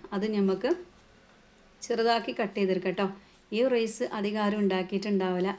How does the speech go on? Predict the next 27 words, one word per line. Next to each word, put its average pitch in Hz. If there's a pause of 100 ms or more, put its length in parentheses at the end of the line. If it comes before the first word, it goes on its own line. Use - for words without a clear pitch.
(180)
രണ്ട് 185 (100)
മുട്ടയും 220 (440)
അതുപോലെ 190
ഇനി 196 (100)
ഒരു 185
പച്ചക്കറി 233
ഇല്ലെങ്കിൽ 196
നമുക്ക് 190
വല്യുള്ളിയും 190 (380)
അതുപോലെ 196
തന്നെ 202
ഉരുളൻകിഴങ്ങും 185 (140)
എപ്പോഴും 214
നമ്മളെ 202
വീട്ടിലുള്ളതാണല്ലേ, 190 (160)
അത് 185
വെച്ചിട്ടും 190 (120)
ഇത് 196 (120)
ചെയ്താലും 190 (520)
അടിപൊളിയായിരിക്കും 196
കേട്ടോ. 196 (360)
ഒരു 202
പ്രാവശ്യമെങ്കിലും 196
നിങ്ങളൊന്ന് 196 (100)
ചെയ്ത് 185
നോക്കിയിട്ട് 190 (340)
നിങ്ങളെ 208